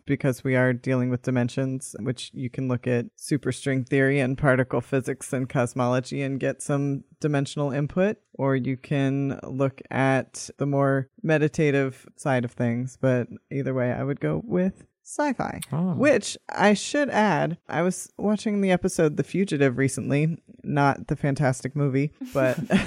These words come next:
Speaker 2: I didn't kill my wife.
Speaker 1: Uh, well, I don't care. So
Speaker 2: <laughs>
Speaker 1: yeah, no, I was, I was watching the episode The Fugitive, and it ends with Rod Serling giving exactly his definition of sci-fi versus fantasy.
Speaker 2: Hmm.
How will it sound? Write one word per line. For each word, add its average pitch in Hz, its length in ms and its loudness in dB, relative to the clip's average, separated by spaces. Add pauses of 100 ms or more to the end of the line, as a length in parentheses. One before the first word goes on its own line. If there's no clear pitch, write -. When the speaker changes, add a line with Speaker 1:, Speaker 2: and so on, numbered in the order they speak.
(280)
Speaker 2:
I 226 60 8
didn't 320 200 2
kill 330 320 6
my 311 180 4
wife. 311 560 2
Speaker 1:
Uh, - 140 -6
well, 196 160 6
I 269 140 8
don't 294 180 6
care. 151 340 4
So 165 400 4 (400)
Speaker 2:
<laughs> - 400 -2
Speaker 1:
yeah, 151 220 0
no, 175 160 0
I 160 160 6
was, 202 300 0
I 156 100 2
was 202 140 2
watching 208 300 2
the 185 100 -2
episode 165 300 0
The 156 40 -10
Fugitive, 190 560 2
and 165 420 0 (120)
it 160 340 4
ends 156 640 -2
with 147 400 -2
Rod 151 300 0
Serling 139 340 -2
giving 143 400 -2
exactly 147 800 0
his 139 240 0
definition 135 760 -2
of 123 580 0
sci-fi 139 680 2 (100)
versus 135 580 -2
fantasy. 131 640 -4 (180)
Speaker 2:
Hmm. 92 800 -2